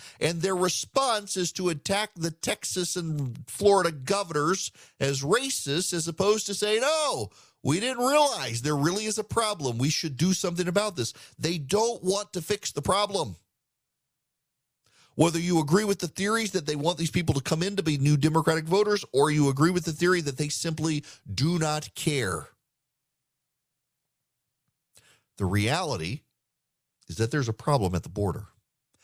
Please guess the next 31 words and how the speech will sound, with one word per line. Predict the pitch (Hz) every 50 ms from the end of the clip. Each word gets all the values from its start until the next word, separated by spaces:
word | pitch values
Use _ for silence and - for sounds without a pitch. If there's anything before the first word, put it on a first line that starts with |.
| _ _ _ -
And | 82 80 80
the | 92
reality | 101 131 170 190 196 190 175 139 117 104 101
is, | 101 98 101 98 - -
if | 101 95 -
Ron | 98 104 123 151 160
DeSantis | 170 160 - - 104 95 92 - 104 107 - - - - - _ _ -
and | 101 101 101 87
Greg | 85 107 123 156 139
Abbott | 127 110 110 107 110 -
had | 113 110 104
not | 98 101 104 107 104
engaged | 101 92 101 95 90 85 120 123 135 151 170 170 156 147 135 131 143
in | 143 135
these | 123 123 120 120 -
tactics, | - - 101 85 120 - _ - 95 - - - - - - - - - _ _ _ _ _ _ _ _ _ _ _ _ _ _ _ _ - - - _ _ -
no | 95 101 120 135
one | 135 131 131 131 120
would | 117 120
be | 113 117 113
talking | - - 120 107 98 - 92
about | 87 90 87 82 - _
the | - -
problem | - 117 101 104 101
at | 92 76
the | -
border | 101 98 95 90 87 95
except | 87 - - 87 -
for | -
Fox | - - 92 107 - - -
News | - 92 80 147 135 - - -